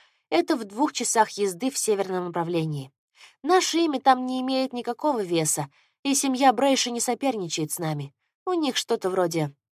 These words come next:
сольного бизнеса. Что означает, Бастиан Бишоп именно тот, за кого себя выдаёт. Он никто,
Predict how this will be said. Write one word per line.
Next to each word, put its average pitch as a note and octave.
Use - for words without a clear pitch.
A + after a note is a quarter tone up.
сольного D3+
бизнеса. C#3+
Что D4
означает, C#4
Бастиан A#3
Бишоп C4+
именно A3+
тот, G#3
за G3
кого E3+
себя E3+
выдаёт. D3
Он C#4
никто, B3+